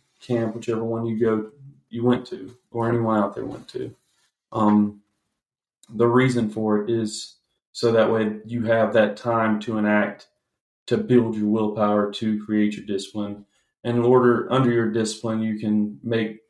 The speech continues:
logical decisions in, in, uh, very, very stressed scenarios and situations. Okay. And <clears throat> all of that to literally say,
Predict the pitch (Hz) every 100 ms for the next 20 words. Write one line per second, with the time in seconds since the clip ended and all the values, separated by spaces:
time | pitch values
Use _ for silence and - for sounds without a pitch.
0 | - 104 107 - - 107 104 107 104 104
1 | 101 - _ - 113 107 104 101 - _
2 | _ _ _ - - - - _ _ _
3 | _ _ _ _ _ - - _ 131 127
4 | 120 117 - _ - 120 113 110 120 120
5 | 117 113 110 107 - 123 120 113 - -
6 | - _ _ - - 127 113 110 110 110
7 | 107 107 104 104 104 101 - 131 - -
8 | _ _ _ _ _ _ - 107 107 101
9 | 101 - _ _ _ _ _ _ _ 135
10 | 139 131 127 123 - - _ 165 165 143
11 | - - 151 156 143 135 127 - 123 127
12 | 127 117 110 98 95 95